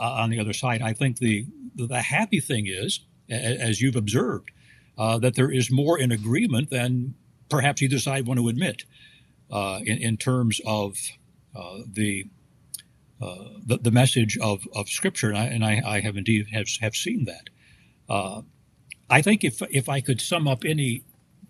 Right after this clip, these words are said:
what, what I see to be the primary difference be-, between the two, uh, is where,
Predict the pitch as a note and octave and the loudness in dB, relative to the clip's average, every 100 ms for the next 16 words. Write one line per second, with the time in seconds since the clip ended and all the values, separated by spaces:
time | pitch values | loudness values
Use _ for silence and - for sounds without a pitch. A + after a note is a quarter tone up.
0 | - A2+ - C#3 B2 C#3 B2+ C#3 A#2 B2+ | -16 -12 -4 0 0 0 0 -2 0 -2
1 | A2+ A2 - E3 F3+ C3 G#2+ B2+ B2 A2 | -2 -6 -4 -2 0 2 2 0 0 -4
2 | - - A2 - C3 - E3 A3+ C3+ - | -4 -4 -6 -2 -4 -2 0 2 0 -2
3 | F#2+ E2+ - - _ _ - _ _ _ | -10 -12 -20 -20 _ _ -20 _ _ _
4 | _ - - _ A2+ G#2 - C3 B2+ B2 | _ -20 -20 _ 0 0 2 4 4 2
5 | - - - - C#3 | -2 -6 -8 -4 -2